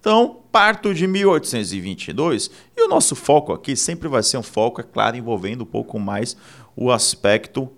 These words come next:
é, econômico. Então, veja bem, Lucas, o que que a gente tem em mil oitocentos e vinte e dois? O país ainda, ele é predominantemente exportador agropecuário, isso vai até mil novecentos e trinta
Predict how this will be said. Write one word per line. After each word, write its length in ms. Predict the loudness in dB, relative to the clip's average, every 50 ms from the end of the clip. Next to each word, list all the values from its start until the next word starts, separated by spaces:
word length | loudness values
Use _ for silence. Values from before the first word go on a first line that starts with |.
| _ -6
é, 640 | -4 -4 -2 -2 -2 -4 -4 -4 -4 -4 -4 -6 -10 -16 _ _ _ _ -8
econômico. 800 | -8 -6 -4 -2 -2 -2 -2 -2 -4 -4 -6 -10 -14 -20 -20 -20 -20 _ _ _ _ _ _ _
Então, 160 | -2 2 4
veja 240 | 4 4 4 2 2
bem, 280 | 0 -2 -6 -6 -8 -12 -6 -2
Lucas, 320 | -2 -2 -2 -2 -6 -8
o 20 |
que 100 | -8 -8
que 120 | -6 -6 -4
a 40 | -4
gente 320 | -4 -6 -8 -10 -12 -10
tem 260 | _ -4 -4 -2 -2
em 20 | -2
mil 160 | -2 -2 -2
oitocentos 420 | -2 -4 -8 -8 -8 -8 -8 -8
e 80 | -8 -6
vinte 320 | -6 -6 -6 -6 -8 -10
e 60 | -10
dois? 260 | -10 -10 -10 -12 -14 -18 -20 -20 -20 -20 -18 -10
O 120 | -8 -8 -4
país 440 | 0 0 0 0 0 -2 -4 -4 -4
ainda, 480 | -2 -2 -2 -2 -4 -4 -4 -4 -6 -4
ele 400 | -6 -6 -4 -4 -4 -6 -8 -6 -2 0
é 300 | 0 2 0 0 -4 -8 -18 _ _ _ _ -4
predominantemente 1400 | -2 0 0 0 -2 -4 -6 -4 -4 -6 -6 -6 -8 -10 -8 -6 -4 -4 -4 -6 -8 -10 -10 -12 -12 -12 -12 -14 -14 -12
exportador 1040 | -10 -8 -8 -10 -6 _ -4 -4 -4 -4 -6 -8 -6 -4 -4 -2 -2 -4 -4 -8 -12 _ _ _ _ _ _ _ _ _ _ _
agropecuário, 880 | -2 -2 -2 -2 -6 -8 -6 -6 -6 -6 -2 0 2 2 2 2 0 0
isso 340 | -2 0 2 2 2 2 2
vai 220 | 2 4 4 4 4
até 240 | 2 2 0 -2
mil 180 | 0 0 0 0
novecentos 400 | 2 0 0 0 -2 -4 -4 -4
e 60 | -6
trinta 520 | -4 -2 -2 0 0 -2 -4 -6 -8 -8